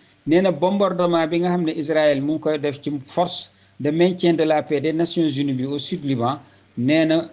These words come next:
mi ngi jéggiwaat les lignes rouges. Waxatu sax, euh, une ligne rouge, mais de, de,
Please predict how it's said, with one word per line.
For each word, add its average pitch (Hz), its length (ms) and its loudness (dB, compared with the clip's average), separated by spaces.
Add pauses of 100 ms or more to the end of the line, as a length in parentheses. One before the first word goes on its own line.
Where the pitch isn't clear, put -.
mi 139 340 0
ngi 156 240 0
jéggiwaat 156 580 2
les 143 220 2
lignes 135 300 4
rouges. 107 260 -4
Waxatu 175 340 -2
sax, 175 280 -2
euh, 170 280 2
une 165 220 0
ligne 151 320 2
rouge, 113 160 -4
mais 156 200 0
de, 139 220 -6
de, 147 260 0